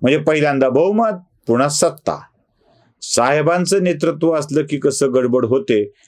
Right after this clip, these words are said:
हे तुमच्या लक्षात आलं असेल. साहेब खचत नसतात,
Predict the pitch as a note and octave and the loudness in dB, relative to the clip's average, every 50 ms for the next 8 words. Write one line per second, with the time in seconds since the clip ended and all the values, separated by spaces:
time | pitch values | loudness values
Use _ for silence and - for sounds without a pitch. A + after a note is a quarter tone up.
0 | _ _ - A2+ G#2+ - G#2+ G2+ F#2+ - C3+ - - - _ _ G#2 G2+ G#2+ A2 | _ _ -2 -2 -2 0 -2 -2 0 0 0 0 -2 -4 _ _ 0 2 2 2
1 | G#2+ - - A2 F2+ G2 F2+ F2 F2+ E2+ D#2 D2 - D2 D2 - - G2+ G#2+ A#2 | 0 0 -2 0 0 2 2 2 2 0 0 -2 -4 -6 -4 0 2 2 2 2
2 | A#2+ - _ - A2+ G2+ - B2 A2 A#2 A2+ G#2+ - - A#2 B2+ | 0 -2 _ -4 -4 -2 -2 -2 -2 0 -2 -2 -2 -2 -2 -2